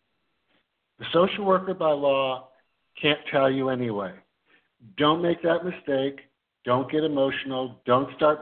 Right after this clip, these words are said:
listing off people that may have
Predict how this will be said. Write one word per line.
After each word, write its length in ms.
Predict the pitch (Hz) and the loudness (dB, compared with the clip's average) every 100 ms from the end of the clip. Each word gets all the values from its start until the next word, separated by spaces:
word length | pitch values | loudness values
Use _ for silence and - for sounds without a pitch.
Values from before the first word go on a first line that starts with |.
| - | -8
listing 520 | 110 120 139 175 165 | -8 -8 -6 -6 -4
off 260 | 156 156 151 | 0 0 0
people 320 | 156 147 151 143 | -6 -8 -8 -8
that 180 | 143 | -8
may 360 | 127 131 135 135 - - _ _ _ | -8 -6 -4 -6 -12 -20 _ _ _
have 540 | - 117 120 123 123 | -4 2 4 2 0